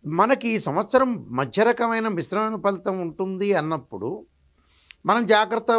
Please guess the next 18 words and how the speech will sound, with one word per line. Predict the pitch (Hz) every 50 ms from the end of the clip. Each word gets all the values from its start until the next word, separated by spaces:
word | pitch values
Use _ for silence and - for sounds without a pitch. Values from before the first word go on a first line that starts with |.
| 202
వహించాల్సిన | 202 202 208 190 - 214 202 196 - - 180 147 151
అవసరం | 190 220 220 262 262 262 254 262
అనేది | - - 175 143
ఒకటి | 131 - 127 120
ఉంటుంది. | 113 - 107 98 87 - - _ _ _ _ _ _ _ _ _ _ _ _ _ _ _ _ _ _ _ _ _ _ _ _ _ _ -
అందువల్ల | 196 208 254 254 247 240 -
పెట్టుబడులు | 190 202 202 - 240 240 240 226 214 214
అనేవి | 208 214 208 175
విపరీతంగా | 165 185 180 196 202 185 202 190 190 185 175 170
పెట్టకోకుండా | 165 151 - 170 151 - - 156 143 139 131 - 147 160 202 185 143
అంటే | 185 185 247 214 180 123 -
శుభ | - 143 151 147 131 165 220 247 254 247 - - _ _ _ _ _ _ _ _ _ _ _ _ _ _ _ _ _ _ _ _ _ _ _ _ _ _ _ _ - 147
అశుభ | 165 - - 247 233 185 208 226 220 202 - - 117 135
మిశ్రమాలతో | 156 151 - 233 247 254 254 262 262 254 226 - 262 233 220 226 226
కూడుకున్నది | 208 196 196 196 - - - 180 175 196 226 247 196
వృషభ | 160 123 165 175 160 151 135
రాశి. | 120 107 - - - _ _ _ _ - - _ _ _ _ _ _ _ _ _ _ _ _ _ -
అంటే | 196 202 254